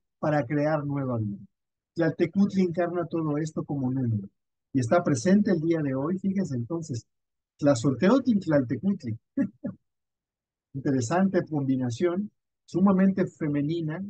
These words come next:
un poderío femenino extraordinario el día de hoy, con estos dos númenes conjugados en la coordenada Ome Ocelo, también acom-, con el acompañamiento de uno de los nahuales de Tlaltecuhtli, que es Quetzalhuitzilin, precisamente,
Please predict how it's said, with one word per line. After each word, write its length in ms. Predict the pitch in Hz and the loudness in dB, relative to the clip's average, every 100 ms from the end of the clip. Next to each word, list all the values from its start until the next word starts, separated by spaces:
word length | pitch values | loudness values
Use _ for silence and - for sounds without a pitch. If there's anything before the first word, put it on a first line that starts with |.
| - | -6
un 180 | 151 156 | -6 -2
poderío 480 | 156 139 139 160 | -2 0 0 0
femenino 440 | 147 135 127 143 147 | -2 -6 -6 -4 -6
extraordinario 680 | 117 131 117 117 135 147 135 | -4 -2 2 2 4 4 2
el 80 | |
día 200 | 120 131 | 2 0
de 140 | 120 117 | 0 0
hoy, 180 | 139 151 | -2 -4
con 140 | 131 | -6
estos 220 | 120 131 | -4 -2
dos 160 | 131 131 | -2 -2
númenes 500 | 143 147 139 143 - _ _ _ | -2 0 0 -2 -6 _ _ _
conjugados 840 | 147 131 123 123 156 170 175 185 _ _ _ _ - | -2 -2 0 2 2 2 0 -4 _ _ _ _ -2
en 260 | 170 196 175 | 4 6 6
la 240 | 170 190 - _ _ _ | 2 -4 -8 _ _ _
coordenada 680 | - 170 156 135 151 160 156 - _ - | 0 2 2 -2 -2 -4 -6 -12 _ -2
Ome 300 | 147 156 143 | 0 2 0
Ocelo, 540 | 120 117 165 127 139 _ _ _ _ _ | 0 0 2 0 -2 _ _ _ _ _
también 440 | - 151 156 190 208 | 0 2 4 6 6
acom-, 380 | 196 190 185 - | 4 0 -2 -4
con 140 | 151 | -2
el 100 | 156 | -2
acompañamiento 800 | 151 143 147 147 151 165 165 175 | -4 -4 -2 0 2 2 2 0
de 120 | 131 | 2
uno 180 | 147 143 | 0 0
de 80 | 127 | 0
los 140 | 120 | 2
nahuales 500 | 117 117 123 143 143 | 2 2 2 2 0
de 60 | 139 | -2
Tlaltecuhtli, 720 | 156 151 196 190 208 202 202 | -6 -4 -4 -2 -2 0 -2
que 160 | - 160 | 0 0
es 160 | 170 | 0
Quetzalhuitzilin, 1000 | - 160 151 131 120 117 - 262 220 113 - _ _ _ - | -2 -4 0 0 0 0 2 4 4 -2 -8 _ _ _ -4
precisamente, 680 | 123 139 131 123 117 117 | -2 0 0 2 0 -2